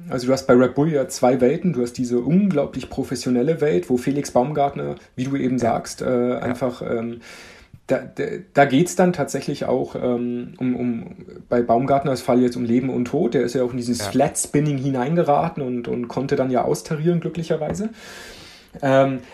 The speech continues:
Speaker 1: es gibt aber auch die Welt von, äh, ich, äh, will jetzt da keinen angreifen, aber von Comics, die, ähm,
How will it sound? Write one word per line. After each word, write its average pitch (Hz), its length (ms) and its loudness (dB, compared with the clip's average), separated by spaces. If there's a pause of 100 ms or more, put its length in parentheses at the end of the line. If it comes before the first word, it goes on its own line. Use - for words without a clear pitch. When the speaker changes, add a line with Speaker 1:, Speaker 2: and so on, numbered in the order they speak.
Speaker 1:
es - 120 -4
gibt 185 200 4
aber 185 160 2
auch - 80 -6
die 139 160 -4
Welt 139 200 4
von, - 400 -6
äh, 127 400 0 (720)
ich, - 240 -12
äh, 107 280 -4 (320)
will - 360 2
jetzt 127 180 2
da 117 80 4
keinen 120 220 2
angreifen, 123 520 4
aber 117 240 0
von 120 220 0
Comics, 160 480 2
die, 135 380 -4
ähm, 123 580 0